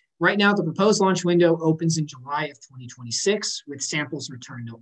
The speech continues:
earlier than twenty thirty-one. Um, it is under study, but it is not funded yet. So,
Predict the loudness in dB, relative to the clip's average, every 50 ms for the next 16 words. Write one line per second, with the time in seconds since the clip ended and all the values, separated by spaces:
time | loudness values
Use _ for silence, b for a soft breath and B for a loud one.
0 | -18 -18 -16 -14 -14 -14 -14 -16 -16 -18 -18 -18 -20 -20 -20 -20 -20 -20 -20 -20
1 | _ _ -20 -20 -20 _ _ -20 -20 _ _ _ _ _ _ _ _ _ -16 -14
2 | -14 -14 -16 -18 -20 _ -16 -8 -2 0 0 2 2 2 4 4 4 2 0 -2
3 | _ _ _ _ _ _ _ -10 -8 -6 -2 0 0 0 0 -2 -8 -14 -16 -18
4 | _ _ _ _ _ -16 -14 -14 -12 -12 -12 -12 -12 -12 -14 -16 -18 -20 -18 -16
5 | -16 -16 -16 -18 -20 -20 -20 -18 -14 -14 -14 -14 -14 -18 -20